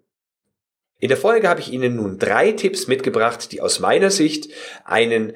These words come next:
erheblichen Beitrag dafür leisten können, dass Sie als Auditor akzeptiert und anerkannt werden und Menschen ihre gestellten, die von Ihnen gestellten Anforderungen eher umsetzen.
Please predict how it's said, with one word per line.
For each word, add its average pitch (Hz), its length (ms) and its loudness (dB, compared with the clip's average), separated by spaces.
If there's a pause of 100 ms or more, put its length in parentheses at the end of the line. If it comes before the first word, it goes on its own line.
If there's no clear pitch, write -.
(100)
erheblichen 175 520 0
Beitrag 117 400 0
dafür - 320 0
leisten 131 380 0
können, 113 420 0 (200)
dass - 200 0
Sie - 100 2
als 95 160 0
Auditor 139 600 0 (100)
akzeptiert - 800 -2
und 107 180 -2
anerkannt 127 520 0
werden 113 580 0
und 120 200 0
Menschen 110 680 0
ihre 113 680 2
gestellten, 110 640 0
die 120 80 -6
von 110 160 0
Ihnen 139 240 0
gestellten 104 380 2
Anforderungen 147 600 2
eher 113 300 2
umsetzen. - 640 -4